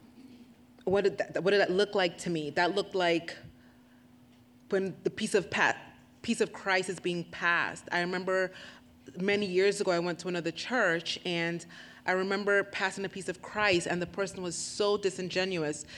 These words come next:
so much so that they shake, shook my hand like this.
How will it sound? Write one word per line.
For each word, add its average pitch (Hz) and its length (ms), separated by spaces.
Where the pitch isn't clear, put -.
so 226 340
much 214 280
so 202 380
that 180 140
they 170 120
shake, - 440
shook - 220
my 180 120
hand 175 200
like 165 220
this. 165 180